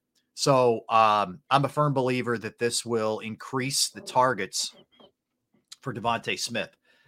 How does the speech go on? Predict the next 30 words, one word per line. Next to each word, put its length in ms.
And 180
therefore, 420
I 80
think 160
his 140
yardage 340
is 80
gonna 140
go 220
up 180
because 180
the 80
guy 140
generally 420
catches 320
the 60
ball 240
when 100
it's 140
sent 160
his 160
way. 220
So 180
I 140
like 180
the 140
over 280
on 80
that 180
one. 120